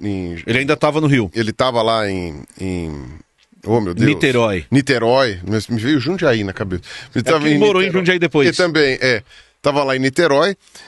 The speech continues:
Speaker 1: e aí a gente combinou de se encontrar no shopping center lá em Botafogo. E a gente conversou, o Ruas nem lembra disso.
Speaker 2: Uhum.
Speaker 1: Ele nem lembra, porque eu era um cara aleatório. E o Ruas, ele, ele faz essas coisas, né?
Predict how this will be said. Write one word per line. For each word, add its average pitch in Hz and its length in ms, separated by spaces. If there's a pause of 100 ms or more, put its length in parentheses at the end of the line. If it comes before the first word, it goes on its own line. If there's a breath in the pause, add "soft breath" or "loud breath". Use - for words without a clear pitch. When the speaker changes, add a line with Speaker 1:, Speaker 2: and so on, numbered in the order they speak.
(120)
Speaker 1:
e 156 160
aí 196 720
a 175 60
gente 175 180
combinou 190 280
de 180 80
se - 80
encontrar 143 640
no 127 200
shopping 135 380
center 135 360
lá 131 100
em 135 60
Botafogo. 117 580 (640 loud breath)
E 107 200
a 120 80
gente 214 180
conversou, 233 760
o 190 40
Ruas 240 200
nem 285 220
lembra 151 320
disso. 92 420
Speaker 2:
Uhum. 117 100
Speaker 1:
Ele - 80
nem 247 160
lembra, 170 160
porque 240 120
eu 233 100
era 247 80
um 247 60
cara 240 220
aleatório. 180 580 (460 loud breath)
E 269 80
o 262 60
Ruas, 233 340
ele, 240 240 (160)
ele 226 200
faz 190 320
essas 180 300
coisas, 123 420
né? 135 220